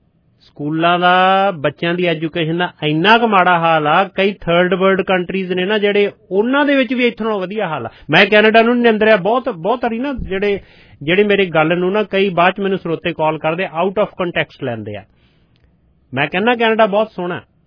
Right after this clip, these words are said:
ਮੈਂ ਵੀ ਕੈਨੇਡਾ ਦਾ ਸਿਟੀਜ਼ਨ ਆ, ਮੈਨੂੰ ਓਨਾ ਹੀ ਰਾਈਟ ਆ ਕਹਿਣ ਦਾ, ਜਿੰਨਾ ਪ-, ਅੱਜ ਤੋਂ ਸੌ ਸਾਲ ਪਹਿਲਾਂ ਆਏ ਨੂੰ ਆ। ਪਰ ਸੱਚੀ ਕਹਿ ਰਿਹਾ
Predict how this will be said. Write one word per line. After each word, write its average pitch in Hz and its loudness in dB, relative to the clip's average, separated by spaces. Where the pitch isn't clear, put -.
ਮੈਂ 131 -2
ਵੀ 220 0
ਕੈਨੇਡਾ 208 2
ਦਾ 202 4
ਸਿਟੀਜ਼ਨ 175 -4
ਆ, 170 -4
ਮੈਨੂੰ 170 -2
ਓਨਾ 202 0
ਹੀ 277 2
ਰਾਈਟ 233 4
ਆ 208 4
ਕਹਿਣ 196 -4
ਦਾ, 147 -6
ਜਿੰਨਾ 170 0
ਪ-, 151 -6
ਅੱਜ 160 0
ਤੋਂ 165 -4
ਸੌ 151 0
ਸਾਲ 143 -4
ਪਹਿਲਾਂ 139 -6
ਆਏ 131 -2
ਨੂੰ 117 -8
ਆ। 90 -16
ਪਰ 175 0
ਸੱਚੀ 240 -4
ਕਹਿ 214 4
ਰਿਹਾ 175 -2